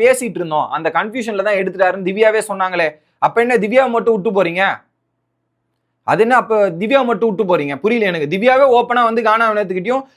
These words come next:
அரோரா கிட்டயும் சொல்லிட்டு இருந்தாங்க, "நாங்கெல்லாம் பேசிட்டு இருந்தோம், அந்த மாதிரி பண்ண." அப்ப திவ்யாவை தானேங்க ம-, இதுல வருவாங்க, மனிப்புலேஷன் கேஸ்ல. திவ்யா மனிப்புலேஷன் கிடையாது, ரம்யா மனிப்புலேஷன் கிடையாது, இதெல்லாம் கிடையாது. அதுல அரோரா மனிப்புலேஷன் வந்துருவாங்க.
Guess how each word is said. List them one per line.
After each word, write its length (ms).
அரோரா 300
கிட்டயும் 200
சொல்லிட்டு 200
இருந்தாங்க, 260
"நாங்கெல்லாம் 380
பேசிட்டு 340
இருந்தோம், 220
அந்த 140
மாதிரி 180
பண்ண." 120
அப்ப 200
திவ்யாவை 340
தானேங்க 240
ம-, 180
இதுல 220
வருவாங்க, 360
மனிப்புலேஷன் 500
கேஸ்ல. 300
திவ்யா 320
மனிப்புலேஷன் 460
கிடையாது, 300
ரம்யா 300
மனிப்புலேஷன் 520
கிடையாது, 240
இதெல்லாம் 240
கிடையாது. 260
அதுல 320
அரோரா 320
மனிப்புலேஷன் 480
வந்துருவாங்க. 340